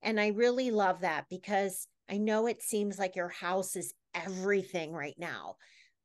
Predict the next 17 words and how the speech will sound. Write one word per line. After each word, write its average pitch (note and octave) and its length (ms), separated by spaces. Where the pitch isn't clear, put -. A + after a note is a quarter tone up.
But G3+ 120
I'm A3+ 260
telling D#4 500
you, F#3+ 300
when F#3 300
you A3 160
get G3 280
into G3 420
another F3 420
house, G#3 500
if F#3 140
you F3 100
have F3 140
to F3+ 100
leave F3 300
your F3+ 160
house, F3+ 600